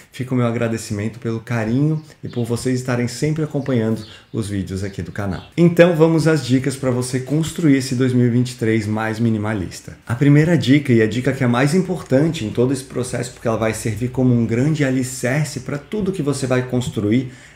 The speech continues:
daqui pra frente, é você ter a clareza de que o minimalismo, ele começa na mente.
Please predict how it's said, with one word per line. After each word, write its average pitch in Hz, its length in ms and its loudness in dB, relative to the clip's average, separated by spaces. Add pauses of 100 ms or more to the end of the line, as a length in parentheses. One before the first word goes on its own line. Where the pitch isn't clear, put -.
daqui 104 260 -4
pra 90 200 -8
frente, 127 500 -4 (340)
é 151 80 0
você 160 280 -2
ter 151 140 0
a 143 60 0
clareza 113 640 2 (280)
de - 140 -10
que - 160 -4
o 139 60 4
minimalismo, 135 800 4
ele 127 180 0
começa 98 680 -2 (240)
na 110 180 -2
mente. 87 540 -4